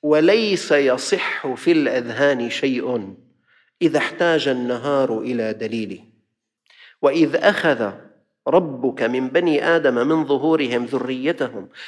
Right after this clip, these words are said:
وأشهدهم على أنفسهم ألست بربكم؟ قالوا بلى شهدنا".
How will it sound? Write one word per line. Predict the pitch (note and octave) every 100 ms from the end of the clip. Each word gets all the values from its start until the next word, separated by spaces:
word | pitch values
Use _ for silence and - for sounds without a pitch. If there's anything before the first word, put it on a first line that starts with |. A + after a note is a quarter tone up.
| -
وأشهدهم | D3+ C#3+ E3 - G#3 G#3+ F3 D#3
على | D3 F3 D3+
أنفسهم | C#3+ C3+ - F3+ - C3 B2
ألست | A#2+ E3 G#3+ -
بربكم؟ | F#3+ E3 E3 D3+ D#3 D#3+ D#3 - _ _ _ - _ -
قالوا | D3+ C#3 B2
بلى | A#2+ A#2 G#2
شهدنا". | - G2 G#2+ F#2+ F2